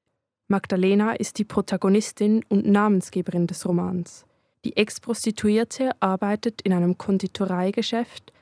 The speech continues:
das auch Ausgangspunkt der Handlung ist. Zu ihren Figuren und ihrer Geschichte pflegt Romana Ganzoni ein schöpferisches Verhältnis,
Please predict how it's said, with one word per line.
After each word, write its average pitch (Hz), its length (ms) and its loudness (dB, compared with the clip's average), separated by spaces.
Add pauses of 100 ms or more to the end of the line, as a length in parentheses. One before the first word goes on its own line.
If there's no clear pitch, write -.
(140)
das 202 160 0
auch 190 220 0
Ausgangspunkt 202 880 0 (100)
der 208 180 0
Handlung 185 420 2
ist. - 420 -10 (380)
Zu - 120 -2
ihren 220 220 6
Figuren 220 680 2
und 190 200 0
ihrer 185 200 2
Geschichte 196 560 -2 (100)
pflegt - 360 0
Romana 196 280 4
Ganzoni 208 560 2
ein 196 180 2
schöpferisches 190 640 -4
Verhältnis, 180 640 -2